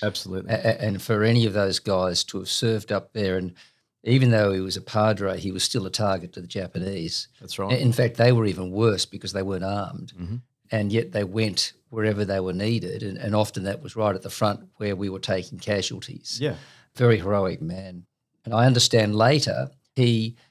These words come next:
Speaker 2: put his life on the line, you know, saving people with the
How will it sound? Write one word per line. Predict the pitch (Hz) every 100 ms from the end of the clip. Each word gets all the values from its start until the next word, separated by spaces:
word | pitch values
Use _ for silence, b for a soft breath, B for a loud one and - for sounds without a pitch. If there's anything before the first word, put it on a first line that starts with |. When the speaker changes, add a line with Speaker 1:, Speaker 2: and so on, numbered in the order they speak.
| b b _ -
Speaker 2:
put | 120
his | 113
life | 131 117 117
on | 117 110
the |
line, | 107 110 110 110 110 110 107 -
you | 110
know, | 107
saving | 104 - 117 107 107
people | 98 120 113 113 107
with | 101 101 -
the | 104 101